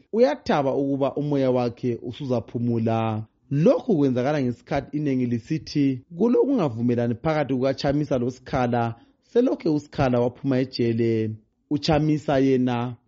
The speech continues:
osewahlamukela ibandla le-C C C usolwa ngabasekeli bakaSikhala labanye abathi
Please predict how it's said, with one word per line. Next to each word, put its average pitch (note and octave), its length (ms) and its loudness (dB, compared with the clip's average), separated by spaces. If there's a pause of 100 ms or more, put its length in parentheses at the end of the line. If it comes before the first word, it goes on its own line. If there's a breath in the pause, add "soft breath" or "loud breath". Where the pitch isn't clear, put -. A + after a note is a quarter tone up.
(100)
osewahlamukela C#3+ 840 2
ibandla C3+ 380 0
le-C C3+ 280 -4
C F#2+ 140 -6
C D#3 380 -4 (420 soft breath)
usolwa B3+ 380 2
ngabasekeli C#3+ 580 -2
bakaSikhala B2+ 680 -2
labanye B2+ 420 0
abathi C#3 680 -2